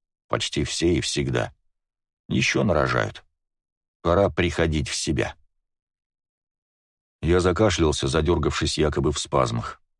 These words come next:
Меня тут же опустили на землю, и я бестолково захлопал глазами. Не зря Вея говорит, что я замечательный лицедей. Все сразу же поверили, что я только что пришел в себя.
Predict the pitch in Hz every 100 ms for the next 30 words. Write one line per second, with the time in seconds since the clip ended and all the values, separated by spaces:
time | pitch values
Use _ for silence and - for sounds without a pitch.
0 | _ _ _ _ _ _ _ - 82 110
1 | 107 123 110 107 98 98 - 101 92 85
2 | 76 104 87 78 71 76 69 71 69 95
3 | 101 95 80 - 73 82 85 85 80 67
4 | 62 55 50 - _ _ _ _ _ _
5 | _ _ - 69 78 76 71 73 90 92
6 | 90 87 78 78 78 76 - 73 76 69
7 | 71 76 71 71 62 65 62 65 73 62
8 | 53 - _ _ _ _ _ _ _ -
9 | 90 107 104 107 104 92 85 82 87 95
10 | 85 80 69 76 85 82 76 - 80 82
11 | 73 78 71 - 71 62 53